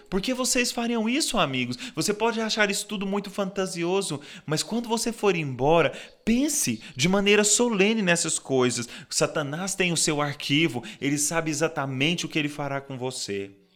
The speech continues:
O inimigo das almas humanas sabe como ele te derrubará.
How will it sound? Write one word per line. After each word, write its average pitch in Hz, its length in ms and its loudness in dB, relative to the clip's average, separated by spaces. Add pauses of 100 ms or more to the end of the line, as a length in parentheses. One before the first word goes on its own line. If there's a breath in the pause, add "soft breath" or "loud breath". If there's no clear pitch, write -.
(720 soft breath)
O 139 180 0
inimigo 160 760 2
das 131 300 0
almas 190 400 2
humanas 160 420 0 (160 loud breath)
sabe 190 600 0
como 190 420 2
ele 180 160 2
te - 140 -4
derrubará. 120 760 -4